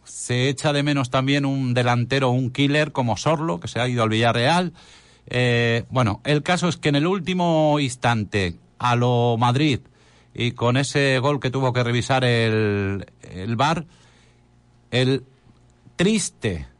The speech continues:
el triste Barça de Xavi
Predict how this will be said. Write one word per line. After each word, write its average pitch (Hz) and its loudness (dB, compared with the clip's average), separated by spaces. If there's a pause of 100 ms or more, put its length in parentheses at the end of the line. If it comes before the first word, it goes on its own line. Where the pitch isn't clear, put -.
(320)
el 143 0
triste 151 -4 (600)
Barça 151 -4
de 131 -4
Xavi 165 -2